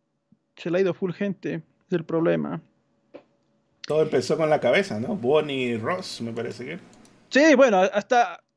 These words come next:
Speaker 1: hasta el día de hoy yo me pregunto si Bonnie Ross dijo la verdad cuando se fue, porque ella dijo, "Ay, que me estoy yendo por motivos personales", y por eso dejaba la, eh, el, el estudio. Sin embargo,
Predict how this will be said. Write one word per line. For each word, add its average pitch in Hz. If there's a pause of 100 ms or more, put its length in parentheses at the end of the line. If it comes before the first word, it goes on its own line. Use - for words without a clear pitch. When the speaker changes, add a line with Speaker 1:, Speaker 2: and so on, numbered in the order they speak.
(140)
Speaker 1:
hasta 208
el 214
día 269
de 233
hoy 226
yo 208
me 185
pregunto 180
si 170
Bonnie 170
Ross 156
dijo 151
la 147
verdad 160
cuando 151
se 151
fue, 156
porque 165
ella 165
dijo, 160 (380)
"Ay, 190
que 185
me 170
estoy 170
yendo 165
por 156
motivos 156
personales", 165
y 156
por 139
eso 151 (800)
dejaba 156
la, 151 (720)
eh, -
el, 160
el 160
estudio. 160
Sin 165
embargo, 156